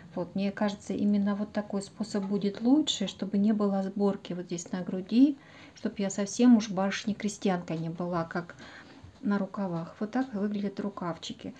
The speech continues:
Значит, резиночку я, сейчас покажу, вот так в узелочек завязала и закрепила вручную, чтобы он не развязался.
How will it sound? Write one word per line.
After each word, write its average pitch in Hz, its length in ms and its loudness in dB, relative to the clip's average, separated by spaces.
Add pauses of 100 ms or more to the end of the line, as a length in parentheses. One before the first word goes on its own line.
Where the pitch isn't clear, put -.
(240)
Значит, - 260 -10
резиночку 233 720 12
я, 202 460 2 (800)
сейчас - 220 -10
покажу, 196 580 -4 (580)
вот 220 180 0
так 196 260 0
в 214 60 0
узелочек 208 600 0
завязала 202 800 6 (380)
и 233 140 4
закрепила 214 960 2
вручную, 214 840 8
чтобы - 300 -10
он 208 100 4
не 196 220 2
развязался. 190 960 -4